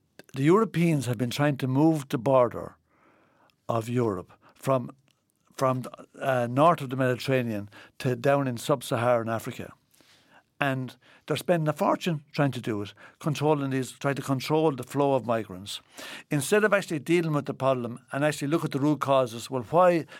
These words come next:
are the migrants moving? And part of the reason is that neocolonialism, uh,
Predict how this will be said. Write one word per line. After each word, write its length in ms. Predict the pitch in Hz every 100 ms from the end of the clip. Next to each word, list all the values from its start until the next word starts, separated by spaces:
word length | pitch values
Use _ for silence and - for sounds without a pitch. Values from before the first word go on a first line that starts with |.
| - -
are 220 | 156 151
the 80 | 135
migrants 500 | 143 143 123 120 127
moving? 400 | 139 139 107 - _ - - -
And 180 | 156 139
part 260 | 170 196 151
of 60 |
the 120 | 131 127
reason 380 | 139 120 120
is 260 | 120 117 113
that 200 | 127 120 - -
neocolonialism, 1040 | 170 175 156 143 143 139 123 113 101 123 - - - _ _
uh, 220 | 135 123